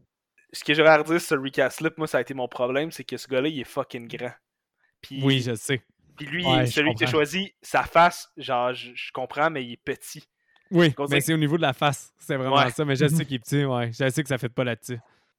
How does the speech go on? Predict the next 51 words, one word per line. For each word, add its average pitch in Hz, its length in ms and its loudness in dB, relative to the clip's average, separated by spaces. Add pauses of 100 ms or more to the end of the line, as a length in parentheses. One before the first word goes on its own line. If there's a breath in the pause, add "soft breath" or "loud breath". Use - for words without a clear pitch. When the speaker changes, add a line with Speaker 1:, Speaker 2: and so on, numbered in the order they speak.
Speaker 2:
Ouais, 123 80 -10
Speaker 3:
Ouais, 123 200 -4
Speaker 2:
non, 120 180 0
je 151 60 -4
Speaker 3:
moi, 196 100 4
Speaker 2:
co-, - 80 2
Speaker 3:
je - 80 -6
Speaker 2:
je - 80 -14
Speaker 3:
préfère 170 220 2
Speaker 2:
comprends. 175 140 6
Speaker 3:
un 156 120 8
peu 151 160 2
le 139 160 4
mien. 120 380 -2
Je, 107 80 -8 (160)
je, 107 220 -6
je, 110 320 -6
je 110 100 -10
préfère 123 320 -6
un 117 120 -2
peu 110 140 -6
le 107 60 -6
mien. 104 220 -12 (420 soft breath)
Speaker 2:
Je - 80 -20
comprends, 131 400 0
je - 80 -10
comprends. 131 200 0
Speaker 3:
Mais 139 120 4
il 156 80 6
est - 20 8
Speaker 2:
Sinon, 185 220 8
Speaker 3:
pas, 160 60 4
Speaker 2:
euh, 160 40 2
Speaker 3:
il 156 60 -4
est - 100 -16
pas, 143 300 6
il 131 100 -4
est 135 40 -4
pas 151 120 -4
mauvais, 110 300 0
le 107 40 -6
tien 110 320 -14
aussi. - 260 -20
Speaker 2:
dans, 147 300 -2
euh, 139 540 0
Till 160 180 -2
Death 170 240 -2
Do 156 200 0
Us 151 40 -2 (160)
Part, 175 260 -2 (120)
euh, 131 220 -2